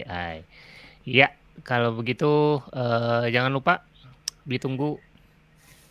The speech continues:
eh, apa, topik, tautan, dan pertanyaan-pertanyaan menarik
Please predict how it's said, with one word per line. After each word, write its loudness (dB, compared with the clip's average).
eh, -6
apa, -4
topik, 4
tautan, 8
dan 4
pertanyaan-pertanyaan 2
menarik 2